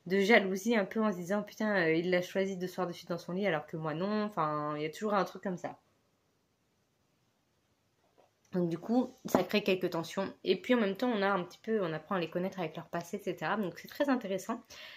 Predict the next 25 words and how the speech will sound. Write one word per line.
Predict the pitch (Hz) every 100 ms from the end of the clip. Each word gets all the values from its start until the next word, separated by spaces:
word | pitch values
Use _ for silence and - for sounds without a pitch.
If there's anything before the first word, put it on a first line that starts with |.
| - -
Et, | 214 226 214
euh, | 196 190 185 190
j'aime | 247 269
bien | 240
pour | 226 214
l'instant, | 202 202 - 262
c'est, | 269 190
c'est | 185 220
assez | 226 226
fluide. | - 247 262 - -
Après, | 190 - 277
faut | 285 247
voir | 214 240 247
parce | - 208
que | - 220 - - -
ça | - 226
traîne | 214 - 233
un | 240
peu | 262
en | 247
longueur | 220 208 233
quand | - 202
même, | 196 220 185
je | 170
trouve, | 165 - 226 247 208